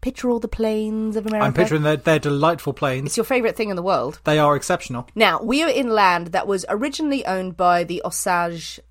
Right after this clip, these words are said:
Speaker 1: Nation. I hope I'm pronouncing that right. Osage, or Osage, a tribe of Native Americans. Sad history of this piece of land. They were ejected from their home by the U S government.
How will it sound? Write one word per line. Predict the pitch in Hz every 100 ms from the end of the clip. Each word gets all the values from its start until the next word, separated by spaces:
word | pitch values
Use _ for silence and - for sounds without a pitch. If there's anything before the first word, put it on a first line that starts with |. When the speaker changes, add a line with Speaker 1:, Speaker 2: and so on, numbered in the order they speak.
| _
Speaker 1:
Nation. | 180 175 147 - 139
I | -
hope | - 202
I'm | 185
pronouncing | 165 165 127 -
that | 139 -
right. | 143 -
Osage, | - - 185 185 - -
or | 156
Osage, | 170 156 - 151 180 - -
a |
tribe | 185 - 214 202
of | 175
Native | 170 165 151
Americans. | 175 220 220 240 233 233 - - 196
Sad | - 262 196
history | 226 - 185
of | 247
this | 180 214
piece | - 208 190
of |
land. | 175 170 170
They | 175
were | 170 170
ejected | 180 415 392 - 170
from | - 190
their | 156 143
home | - 151 196 392 - -
by | 427 359
the | 240
U | 170
S | 156 -
government. | 175 156 196 311